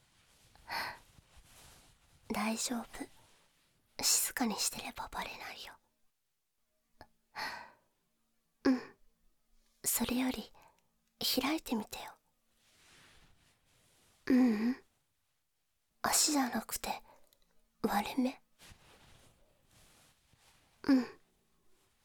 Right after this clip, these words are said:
割れ目開いて、中見ないと。あれ？でもさっき、約束したよね。私の言う通りにするっ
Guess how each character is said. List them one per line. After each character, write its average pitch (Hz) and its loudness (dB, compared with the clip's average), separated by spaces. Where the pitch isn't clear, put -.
割 226 2
れ 269 8
目 311 6
開 330 2
い 311 -6
て、 - -8
中 277 4
見 262 2
な 285 2
い - -8
と。 - -10
あ 202 0
れ？ 285 0
で 294 6
も 240 6
さ - -4
っ - -10
き、 - -6
約 - -2
束 - -2
し - 0
た 370 4
よ 320 6
ね。 220 -2
私 - 2
の 262 4
言 240 2
う 269 2
通 302 4
り 285 4
に 214 -8
す - -4
る 247 0
っ 247 -2